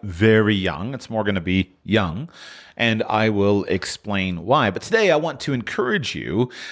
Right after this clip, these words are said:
that you can help your children to transform their thinking skills, their speaking skills, their communication skills broadly, their leadership skills, their impact in the world, et cetera, by doing one simple thing,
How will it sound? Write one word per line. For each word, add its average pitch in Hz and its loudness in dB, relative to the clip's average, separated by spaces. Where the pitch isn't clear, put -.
that 139 0
you 170 0
can 135 0
help - 0
your 123 6
children 117 2
to 135 -10
transform 120 2
their 85 2
thinking 170 0
skills, 165 -2
their 104 2
speaking 170 0
skills, 151 2
their 69 -8
communication 107 0
skills 104 0
broadly, 135 2
their 110 2
leadership 160 2
skills, 151 0
their 92 -2
impact 165 2
in 143 -6
the 139 -2
world, 131 4
et 117 -12
cetera, 117 0
by 139 2
doing 139 0
one 143 2
simple 131 0
thing, - -4